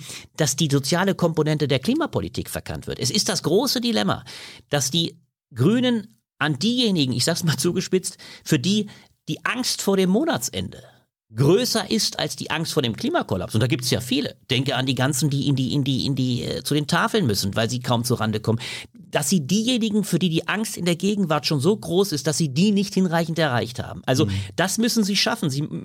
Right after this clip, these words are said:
Speaker 1: oder überhaupt, sie müssten mehr deutlich gemacht haben, vielleicht ist es jetzt schon fast zu spät, dass auch ihre Klimapolitik eigentlich denen zugutekommt, die gegenwärtig sozial schwach sind.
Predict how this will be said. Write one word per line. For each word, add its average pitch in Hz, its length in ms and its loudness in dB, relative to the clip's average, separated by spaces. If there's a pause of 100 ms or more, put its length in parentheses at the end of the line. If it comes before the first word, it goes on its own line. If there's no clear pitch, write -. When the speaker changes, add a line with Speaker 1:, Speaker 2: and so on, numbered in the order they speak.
Speaker 1:
oder 151 160 0
überhaupt, 156 360 0
sie 160 160 0
müssten 190 320 0
mehr 170 120 4
deutlich 196 360 0
gemacht 175 480 0
haben, 131 320 2 (140)
vielleicht 131 200 -4
ist 139 80 -4
es 120 60 -4
jetzt 143 120 0
schon 131 120 0
fast 127 200 -2
zu 127 80 -4
spät, 170 300 -2 (340)
dass 147 200 0
auch 160 120 2
ihre 185 280 2
Klimapolitik 170 720 2
eigentlich 147 540 0
denen 160 260 2
zugutekommt, 139 680 0
die 110 160 -2
gegenwärtig 104 560 2
sozial 87 380 -2
schwach 80 240 -6
sind. 78 200 -10